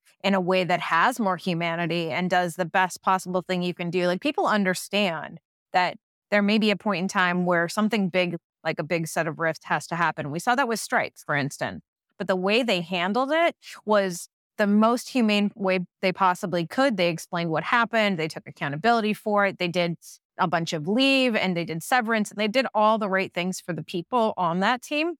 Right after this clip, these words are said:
And then we've seen, obviously, other examples where that hasn't been the case. This stuff does have a ripple effect. You know, it, it impacts who you're gonna be able to hire next and how people think about their job security,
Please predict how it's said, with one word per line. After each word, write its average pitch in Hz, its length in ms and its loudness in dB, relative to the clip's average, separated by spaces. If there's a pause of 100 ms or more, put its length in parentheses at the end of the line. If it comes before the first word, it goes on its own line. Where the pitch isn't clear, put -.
(100)
And 240 80 2
then 233 80 2
we've 202 160 0
seen, 214 200 0
obviously, 185 560 0
other 185 260 2
examples 208 480 0
where 190 100 0
that 170 140 0
hasn't 175 300 0
been 214 140 2
the 226 60 2
case. 285 460 -2
This 190 340 0
stuff - 320 -2
does 214 220 2
have 175 180 0
a 160 60 -4
ripple 151 300 -6
effect. - 520 -6 (160)
You 185 120 0
know, 165 180 2
it, 180 200 0
it 202 200 0
impacts 202 540 -2
who 220 100 -4
you're 208 160 0
gonna 214 140 0
be 202 120 2
able 190 180 0
to 190 60 2
hire 196 400 0
next 151 380 -6
and 165 100 -4
how 185 140 0
people 170 280 -4
think 170 200 -4
about 165 280 2
their 175 120 0
job 175 360 2
security, 180 680 -2